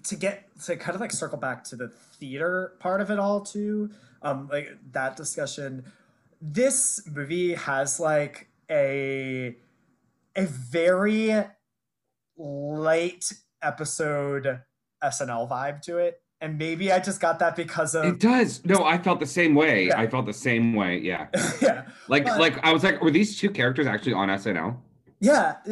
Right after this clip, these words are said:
Speaker 1: and, like, things, I, I cannot stress enough how bizarre this movie is. Like, it is more than just, like, a straight comedy. It is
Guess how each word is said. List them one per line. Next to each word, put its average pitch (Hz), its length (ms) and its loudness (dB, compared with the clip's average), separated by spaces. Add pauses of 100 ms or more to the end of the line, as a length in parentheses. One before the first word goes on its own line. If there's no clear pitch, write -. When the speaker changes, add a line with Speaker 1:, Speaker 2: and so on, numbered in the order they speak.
(160)
Speaker 1:
and, 226 360 4
like, 196 180 4 (480)
things, 233 480 2
I, 180 220 0 (240)
I 233 140 4
cannot 156 480 -2
stress 131 300 -4
enough 120 220 -6
how 139 180 -4
bizarre 107 880 -10
this 147 360 -8
movie 127 320 -8
is. 113 280 -6
Like, 190 240 4
it 240 180 4
is 226 160 4
more 180 560 6
than 196 180 -2
just, - 200 -6
like, 151 180 -2
a 143 80 -10
straight 143 380 -6
comedy. 156 580 -6
It 202 100 0
is 208 220 2